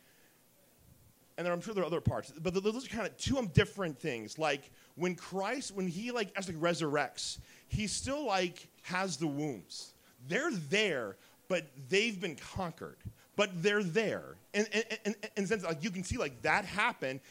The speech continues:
That's not going to change. That's not going away. And then there are, like, times when, like,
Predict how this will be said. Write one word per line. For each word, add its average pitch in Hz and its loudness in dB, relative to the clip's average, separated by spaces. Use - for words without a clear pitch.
That's 175 2
not 180 2
going 165 -2
to 147 -6
change. 156 0
That's 160 -2
not 170 0
going 160 0
away. 123 2
And 190 -2
then 220 2
there 208 2
are, 302 -2
like, 156 -2
times 170 -4
when, 165 -2
like, 156 -2